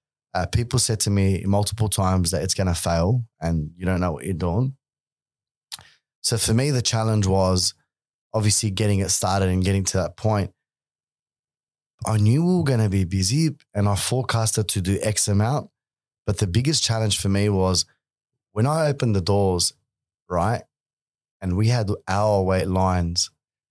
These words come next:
almost every single day and on the weekend for a year, two years straight.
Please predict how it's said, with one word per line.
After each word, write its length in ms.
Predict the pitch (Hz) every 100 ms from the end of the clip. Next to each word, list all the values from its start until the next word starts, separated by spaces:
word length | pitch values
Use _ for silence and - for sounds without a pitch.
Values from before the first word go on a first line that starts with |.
| _
almost 440 | 101 104 95 -
every 320 | 104 101 95 95
single 400 | - 101 92 87
day 500 | 92 92 85 82 98 -
and 120 | 90
on 160 | 78 95
the 100 | 90
weekend 640 | 92 101 92 80 87 - _ _ _ _ _ _ _
for 220 | - 98
a 60 | 95
year, 360 | 87 98 101
two 280 | 95 - 107
years 260 | 98 92 87
straight. 540 | - - 92 90 82